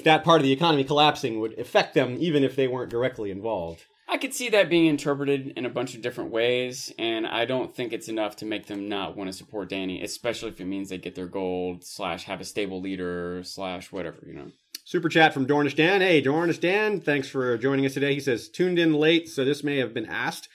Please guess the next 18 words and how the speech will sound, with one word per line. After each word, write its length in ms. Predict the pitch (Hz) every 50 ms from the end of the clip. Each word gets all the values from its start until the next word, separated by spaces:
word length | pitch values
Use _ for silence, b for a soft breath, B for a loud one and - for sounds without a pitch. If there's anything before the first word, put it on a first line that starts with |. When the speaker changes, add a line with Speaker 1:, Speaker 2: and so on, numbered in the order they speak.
| b b b
Speaker 1:
What 140 | _ 147 180
are 60 | 214
chances 360 | 208 - 190 190 180 165 170
Benedict 420 | 147 131 147 160 170 165 180 160 135
Varys 360 | 160 262 285 135 107 101 -
is 80 | 135 110
a 80 | 120 120
spy 340 | - - - 139 143 147 143
giving 220 | 135 139 131 139
Dany's 280 | 131 131 131 131 135 135
plan 240 | - 131 123 123 123
to 60 | 139
Cersei 440 | 135 - 131 131 131 - 139 107 113
and 140 | 120 110
or 160 | 113 117 120 127
Euron?" 340 | 156 170 139 110 95 90 82 b b b b b b b b b b b b b
Okay, 240 | 151 175 156 135 120
there's, 340 | 113 151 156 170 156 127